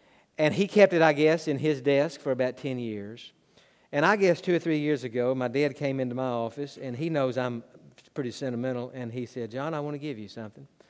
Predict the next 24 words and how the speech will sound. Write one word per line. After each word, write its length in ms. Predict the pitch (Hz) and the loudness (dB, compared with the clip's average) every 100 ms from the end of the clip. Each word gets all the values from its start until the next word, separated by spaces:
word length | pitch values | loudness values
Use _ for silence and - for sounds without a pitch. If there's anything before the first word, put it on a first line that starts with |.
| _ _ _ _ _ | _ _ _ _ _
I 100 | - 117 | -14 -12
said, 160 | 131 | -8
"Well, 240 | 120 120 - | -8 -10 -12
well, 140 | 135 117 | -10 -8
I, 260 | 120 - | -8 -6
I 40 | 127 | -6
want 180 | 123 | -4
to 60 | 131 | -6
receive 380 | 156 - 160 90 | -8 -6 -8 -8
it. 100 | 90 | -10
What 160 | 123 | -6
is 180 | 143 110 | -4 -4
it?" 120 | 85 _ _ _ - - - _ _ - | -8 _ _ _ -20 -20 -20 _ _ -8
And 240 | 139 131 | -4 -2
he 100 | 143 | -2
said, 160 | 131 143 | 0 4
"I 120 | 180 | 4
want 180 | 202 180 | 4 0
to 80 | |
give 260 | 135 143 127 | 0 -2 -2
you 200 | 120 127 | -4 -10
Big 280 | 113 156 135 | -2 -2 -2
Pop's 400 | 127 117 120 - _ _ | -8 -6 -8 -18 _ _
wallet." 420 | 123 92 - - | -4 -4 -8 -20